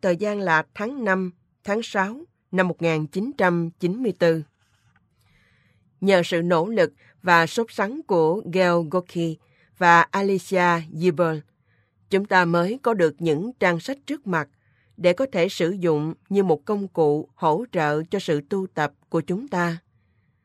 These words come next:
Cá nhân tôi rất biết ơn Gail và Alicia vì đã hoàn tất công việc này với tất cả tấm lòng, cũng như với Tony Stevens, người đã tổ chức và điều hành khóa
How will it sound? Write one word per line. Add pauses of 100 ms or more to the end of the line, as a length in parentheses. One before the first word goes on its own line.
(800)
Cá
nhân
tôi
rất
biết
ơn
Gail (200)
và
Alicia (580)
vì
đã
hoàn
tất
công
việc
này (180)
với
tất
cả
tấm
lòng, (880)
cũng
như
với
Tony
Stevens, (380)
người
đã
tổ
chức (240)
và
điều
hành
khóa